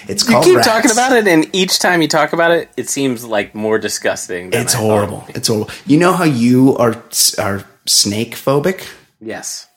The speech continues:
Speaker 1: And I, and I think we've determined on the show, I don't really mind snakes. I think I don't
Speaker 2: That's the
Speaker 1: mind
Speaker 2: understatement.
Speaker 1: s-, I don't mind snakes because they eat rats, and rats are something I am terrified of.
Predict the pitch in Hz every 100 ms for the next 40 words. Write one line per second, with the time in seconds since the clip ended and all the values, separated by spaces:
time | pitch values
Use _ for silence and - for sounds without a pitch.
0 | _ _ _ _ _ - 110 110 120 110
1 | - 104 101 101 107 98 98 92 - 104
2 | 95 87 76 - 90 110 80 82 82 85
3 | 113 - 135 151 - - - - - -
4 | 117 - - - 196 190 - - _ _
5 | 117 117 117 110 - - 107 139 139 -
6 | - - - 117 117 107 107 107 - 135
7 | 139 - - - 104 - 95 - 98 -
8 | 87 107 110 - - - 98 87 107 127
9 | 120 - - - - - 98 - 104 -
10 | 113 98 101 - - - - - - -